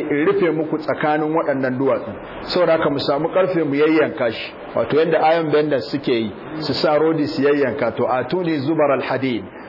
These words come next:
ku bani yanki yanki na bakin karfe, hatta idza sawa baina sadafain, har sai na daidaita su tsakanin duwatsun nan guda biyu.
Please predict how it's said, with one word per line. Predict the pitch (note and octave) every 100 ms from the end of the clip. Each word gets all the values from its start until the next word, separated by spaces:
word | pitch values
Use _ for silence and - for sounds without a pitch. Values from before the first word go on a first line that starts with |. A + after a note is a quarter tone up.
| - -
ku |
bani | C3+ E3+ E3+ D#3
yanki | E3 D#3+ D3 D3
yanki | D#3 D3 C3+
na | C3
bakin | C3+ C#3+ C#3
karfe, | C3 C#3 A2 G2+ - - -
hatta | B2 B2+ F3+
idza | E3 C#3+ C#3
sawa | C#3 F3 D#3+ D3+
baina | C#3 D#3 C#3+
sadafain, | - C#3 B2+ A#2+ C#3 A#2+ F#2 - - -
har | - D#3
sai | D#3 D#3+
na | D#3+ D#3
daidaita | C#3+ E3 D3 - C#3+
su | C#3
tsakanin | - C3+ D3 D3+ D3
duwatsun | C#3+ D#3+ C#3+ - C3+
nan | C3+ C3
guda | A#2+ A2
biyu. | G#2 G#2+